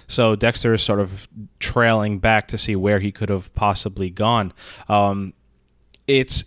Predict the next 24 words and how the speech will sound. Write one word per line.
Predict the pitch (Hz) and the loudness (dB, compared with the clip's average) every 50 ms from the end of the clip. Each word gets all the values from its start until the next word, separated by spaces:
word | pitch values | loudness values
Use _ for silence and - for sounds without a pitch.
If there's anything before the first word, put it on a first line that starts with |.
| - | 0
it, | 135 131 - - | 0 0 2 2
it, | 135 131 - | 0 0 0
it, | - 135 131 - | 0 0 0 0
it's | - 139 135 - | 0 0 -2 0
funny | - - 160 160 156 | 0 0 2 2 2
when | 143 135 135 | 2 2 2
you | 135 | 2
have | 139 143 151 | 2 2 2
someone | - 160 143 143 135 | 2 0 2 2 2
as | 131 120 - | 2 0 0
calm | - - - - 123 120 117 120 120 120 120 - | -4 -8 -4 0 2 2 4 4 2 2 0 0
and | 101 110 107 107 104 104 - | 0 2 2 2 0 0 -2
in | - 120 117 | -2 0 0
this | 113 110 - - | 0 0 -2 -2
moment | - 113 113 110 110 87 | 0 0 0 0 0 0
as | 98 104 98 107 | -2 -4 -2 0
rational | 107 104 107 104 - 123 110 104 | 2 2 2 2 0 -2 -4 -6
as | 98 95 | -4 -2
Dexter | - 104 110 - - 113 101 98 | -2 -2 -2 -2 -2 -2 -2 0
is | 101 95 | -2 -2
versus | 92 104 104 104 - - 95 92 | -2 -2 -2 -2 -4 -6 -8 -4
Lumen, | 95 110 123 127 120 110 107 98 | -2 0 2 2 2 0 -2 -2
who's | 101 101 95 95 - - _ _ | -4 -4 -6 -8 -10 -18 _ _
erratic. | - 101 95 101 117 131 123 107 107 - | -10 -6 -2 0 2 2 2 0 -2 -6